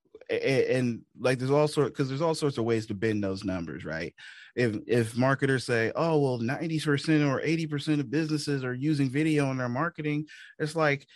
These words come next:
yeah, they, they did that three-second meme clip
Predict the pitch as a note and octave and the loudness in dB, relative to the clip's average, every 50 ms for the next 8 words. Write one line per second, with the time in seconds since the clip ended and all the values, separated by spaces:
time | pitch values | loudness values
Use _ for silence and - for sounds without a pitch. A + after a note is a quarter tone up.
0 | _ _ - - C#3 F3 E3+ D#3+ C#3 A#2+ G#2+ A2 A2 B2 B2 B2+ A#2 G2+ G2 A#2+ | _ _ -6 -2 2 2 4 4 4 4 4 2 2 2 0 0 -2 -2 -2 -2
1 | C3 C3 A#2+ G#2 C3+ C#3+ C#3+ C3 C3+ C#3 C3 A2+ A2 - - D#3 D#3+ E3 D#3+ D3+ | -2 -2 -2 0 0 0 2 2 2 4 2 2 0 -2 -4 -2 0 0 0 -2
2 | - - D#3+ D3 C#3+ - D3+ C#3+ C#3 C3+ C3 B2+ A2+ - A2 B2+ C#3 C#3+ D3+ D#3 | 0 2 2 2 2 2 2 4 4 4 2 0 -2 -2 0 0 2 4 4 4
3 | D#3 D3 C#3+ C#3 C#3 - - _ _ _ _ _ _ _ _ - - D3 C3 B2+ | 6 4 4 2 0 -2 -12 _ _ _ _ _ _ _ _ -6 -2 -2 -2 -2
4 | - _ | -2 _